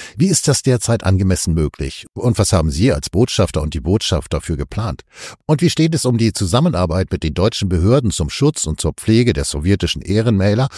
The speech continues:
und Gedenkstätten in Deutschland, die Sie in den letzten Jahren immer wieder lobten? Wir sind den deutschen Kommunen und Gemeinden für den fürsorglichen Umgang mit den sowjetischen Kriegsgräberstätten in Deutschland sehr dankbar.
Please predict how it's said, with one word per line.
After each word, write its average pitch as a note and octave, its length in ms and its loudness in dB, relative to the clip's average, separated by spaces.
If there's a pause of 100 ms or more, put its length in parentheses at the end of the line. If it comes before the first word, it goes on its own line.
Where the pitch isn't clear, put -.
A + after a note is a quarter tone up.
(140)
und - 160 0
Gedenkstätten F#2 680 0
in D#2+ 120 -2
Deutschland, G#2 480 0 (280)
die F#3 120 4
Sie A#2 100 4
in D3 60 2
den F#3 140 2
letzten G2+ 260 -2
Jahren F2+ 320 2
immer F2+ 180 2
wieder D#2+ 180 -2
lobten? - 460 -6 (2250)
Wir C3 80 6
sind E3+ 160 2
den D3+ 100 4
deutschen C3 360 2
Kommunen A#2 480 4
und G2+ 100 0
Gemeinden F2+ 540 0
für - 100 -4
den G2+ 160 0
fürsorglichen B2+ 640 0
Umgang B2+ 460 2
mit D#2 160 -2
den D2 100 -2
sowjetischen F2+ 580 0
Kriegsgräberstätten G2+ 920 0
in D#2 100 -2
Deutschland D#2+ 400 -2
sehr D#2+ 180 -2
dankbar. F2 440 -6